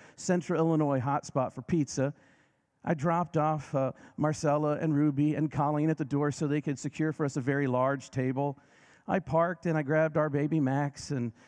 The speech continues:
and all the diaper bags because I'm a good twenty-first century dad. And I'm walking in the very frozen tundra air of Central Illinois,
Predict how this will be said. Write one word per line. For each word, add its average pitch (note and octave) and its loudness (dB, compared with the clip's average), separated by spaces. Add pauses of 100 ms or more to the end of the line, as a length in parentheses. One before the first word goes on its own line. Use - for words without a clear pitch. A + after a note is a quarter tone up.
(120)
and D3+ 2
all D#3 2
the D3 -2
diaper C#3 0
bags C3+ 0
because D3+ -4
I'm D#3 2
a C#3+ 0
good D#3 0
twenty-first C#3+ -2
century C#3 -4
dad. B2+ -2 (1300)
And E3 0
I'm E3 2
walking F3+ 0
in F#3 2
the D3 2
very D#3+ 2
frozen E3+ 0
tundra D#3+ 0
air D3+ 2
of C#3 -2
Central D3+ -2
Illinois, C#3 0